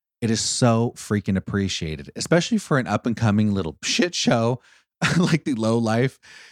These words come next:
You know, this show is seventy-four episodes deep. It's an up and coming little podcast, but there are millions of podcasts out there. I mean, hundreds of thousands of podcasts that launch every single day into this world.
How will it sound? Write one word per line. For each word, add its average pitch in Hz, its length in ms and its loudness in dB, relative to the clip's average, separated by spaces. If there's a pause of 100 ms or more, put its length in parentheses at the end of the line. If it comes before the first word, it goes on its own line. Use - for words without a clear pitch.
(160)
You 151 100 -8
know, 151 380 0
this 160 240 -2
show 156 580 0
is 120 300 -2
seventy-four 143 640 -2
episodes 104 600 -4
deep. 98 380 -2
It's - 160 -8
an 113 80 -4
up 123 220 -2
and 117 100 -4
coming 98 300 0
little 87 180 -6
podcast, 87 640 -6
but - 100 -14
there 123 140 -4
are 120 180 0 (400)
millions 160 720 2
of 127 140 -6
podcasts 107 640 -2
out 98 260 -4
there. 87 220 -4
I 87 40 -8
mean, 87 220 -8
hundreds 135 480 -4
of 104 100 -4
thousands 139 600 0
of 117 100 -6
podcasts 113 480 -2
that 90 140 -8
launch 95 220 -2
every 113 260 -2
single 107 260 -2
day 101 240 0
into 92 220 0
this 82 180 -4
world. 82 340 -4